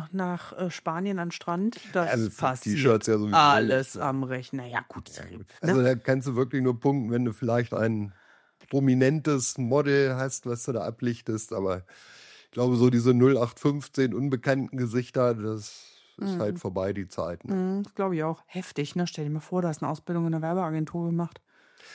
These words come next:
Speaker 2: Da wird sich noch einiges ändern, na
Speaker 1: Oh
Speaker 2: klar. Diese
Speaker 1: Gott.
Speaker 2: ganze Mediengestalter, Branche, Fotografen.
Speaker 1: Ja.
Speaker 2: Also es wird ja, das
Speaker 1: Hilfe.
Speaker 2: wird noch mal richtige Auswirkungen haben
Speaker 1: Ich
Speaker 2: auf
Speaker 1: glaube auch.
Speaker 2: alles, ja.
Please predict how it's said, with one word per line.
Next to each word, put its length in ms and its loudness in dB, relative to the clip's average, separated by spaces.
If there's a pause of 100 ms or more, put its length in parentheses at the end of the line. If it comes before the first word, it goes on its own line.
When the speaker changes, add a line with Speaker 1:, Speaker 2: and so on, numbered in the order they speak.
(360)
Speaker 2:
Da 160 -2
wird 160 2
sich 120 4
noch 220 2
einiges 400 0
ändern, 340 -2
na 100 -6
Speaker 1:
Oh 140 2
Speaker 2:
klar. 200 0
Diese 140 -8
Speaker 1:
Gott. 80 -16
Speaker 2:
ganze 380 -2
Mediengestalter, 1200 0
Branche, 600 -2
Fotografen. 1300 0 (320)
Speaker 1:
Ja. 80 -10
Speaker 2:
Also 320 0
es 120 -4
wird 180 -4
ja, 280 -2 (600)
das 180 0
Speaker 1:
Hilfe. 580 -2 (100)
Speaker 2:
wird 200 -6
noch 100 0
mal 140 0
richtige 400 -8
Auswirkungen 600 -8
haben 280 -8
Speaker 1:
Ich 80 -8
Speaker 2:
auf 40 -18
Speaker 1:
glaube 280 -2
auch. 320 0
Speaker 2:
alles, 380 -8
ja. 280 -12